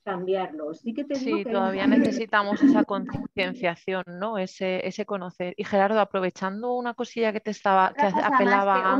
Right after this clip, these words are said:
Speaker 2: Ángela.
Speaker 1: cosa más quería decir, mira, lo que comentas en Valencia, que los espes van a desaparecer, que evidentemente van a desaparecer y que se van a incluir en los centros, ahí lo que nos da miedo a nosotros es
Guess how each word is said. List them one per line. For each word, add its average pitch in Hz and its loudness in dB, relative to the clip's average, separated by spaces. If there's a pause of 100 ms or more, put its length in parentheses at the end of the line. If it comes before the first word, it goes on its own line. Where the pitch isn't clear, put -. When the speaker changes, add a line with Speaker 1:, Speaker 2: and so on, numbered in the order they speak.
Speaker 2:
Ángela. - 4
Speaker 1:
cosa 285 -2
más 262 0
quería 240 -8
decir, 208 -4
mira, 196 -4
lo 180 -6
que 180 -10
comentas 214 -8
en 262 -2
Valencia, 220 -4
que 185 -6
los 165 -10
espes 196 -14
van 220 -6
a 202 -8
desaparecer, 185 -10 (320)
que 180 -12
evidentemente 175 -12
van 175 -16
a - -14
desaparecer 175 -16
y 226 -14
que 208 -20
se - -20
van 170 -20
a - -20 (240)
incluir 175 -12
en 160 -10
los 151 -10
centros, 208 -8 (240)
ahí 175 0
lo 233 -4
que 190 -6
nos - -14
da 202 -6
miedo 240 -4
a 233 -4
nosotros 247 -8
es 175 -4